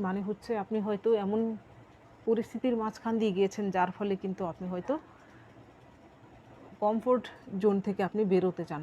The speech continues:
না। হয়তো আপনি আপনার যদি রুমে বেশি থাকতে পছন্দ করেন, হয়তো কারোর সঙ্গে আপনি খুব বেশি মেলামেশাও করেন না, বা আপনার এমন বন্ধু সার্কেলও নেই, কিন্তু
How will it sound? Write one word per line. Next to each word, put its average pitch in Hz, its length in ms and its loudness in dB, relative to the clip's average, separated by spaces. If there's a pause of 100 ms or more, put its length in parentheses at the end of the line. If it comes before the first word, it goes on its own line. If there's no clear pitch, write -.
না। 156 120 -12
হয়তো 180 220 -6 (120)
আপনি 190 160 -4 (100)
আপনার 180 240 -6 (220)
যদি 180 180 -6 (140)
রুমে 196 260 -2 (760)
বেশি 214 240 -2
থাকতে - 220 -8 (100)
পছন্দ 190 280 -4 (140)
করেন, 185 200 -4 (140)
হয়তো 190 300 0
কারোর 185 260 0
সঙ্গে 190 240 0 (160)
আপনি 180 180 -6 (800)
খুব 226 200 -2
বেশি 220 240 -2
মেলামেশাও 190 440 -2 (100)
করেন 190 280 -4
না, 180 60 -8 (180)
বা 185 60 -4 (100)
আপনার 196 200 -4 (200)
এমন 190 140 -2 (260)
বন্ধু 220 260 4
সার্কেলও 180 540 -4
নেই, 202 120 -6 (480)
কিন্তু 233 220 -2